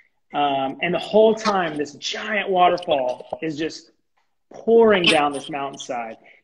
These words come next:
And so you get rainbows from, like, the vapor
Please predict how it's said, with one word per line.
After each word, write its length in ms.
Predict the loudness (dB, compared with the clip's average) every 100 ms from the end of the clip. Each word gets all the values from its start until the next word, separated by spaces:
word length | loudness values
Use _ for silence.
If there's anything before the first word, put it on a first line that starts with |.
| _
And 100 | -10
so 160 | -2 0
you 160 | 0
get 420 | 2 0 0 -16 -20
rainbows 840 | -4 2 2 4 4 4 2 -2 -8
from, 220 | -14 -12
like, 360 | -10 -10 -10 -10
the 180 | -8 -6
vapor 540 | -2 -2 -2 -4 -2